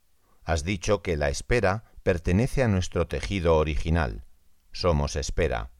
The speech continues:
Pero la espera, vivida con esta tensión tan fuerte, ¿no corre el riesgo de convertirse en algo que no nos deja vivir plenamente el presente?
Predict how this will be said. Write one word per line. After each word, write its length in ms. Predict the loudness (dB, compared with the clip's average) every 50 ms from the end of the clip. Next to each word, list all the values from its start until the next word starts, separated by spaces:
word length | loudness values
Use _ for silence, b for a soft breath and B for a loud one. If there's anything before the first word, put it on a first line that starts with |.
| _ _ _ _ _ _ _ _ _ _ _ _ _ _ _ _ -8 -2
Pero 220 | 0 2 4 4
la 140 | 4 4 2
espera, 520 | 2 0 0 2 2 4 4 4 0 -2 -4 -6
vivida 500 | -4 -2 -2 -2 0 0 2 0 2 2
con 160 | 2 2 2
esta 240 | 2 2 0 0 0
tensión 440 | 0 0 0 0 2 2 2 2
tan 200 | 0 0 -4 -4
fuerte, 520 | -2 0 2 2 2 0 -2 -4 -4 -6 -6 -10 _ _ _ _ _ _ _ _ _ _ _ -4
¿no 200 | -2 0 0 2
corre 340 | 4 4 4 4 4 2 2
el 100 | 0 0
riesgo 420 | -2 -2 -2 -2 -2 -2 -2 -2 0
de 140 | 0 0
convertirse 800 | 0 2 2 4 2 0 -2 -2 -6 -6 -4 -2 -2 -2 -2 -2 b b b b b b
en 180 | b 2 2 4
algo 340 | 4 4 4 2 2 0 2
que 140 | 2 2 4
no 100 | 4 4
nos 180 | 4 2 2
deja 260 | 0 0 0 0 0
vivir 320 | 0 0 0 -2 -2 -4 -4
plenamente 640 | -2 0 2 4 4 4 4 4 4 2 2 2 0
el 120 | 0 0
presente? 640 | 0 0 0 0 0 0 -2 -2 -2 -4 -8 -8 -8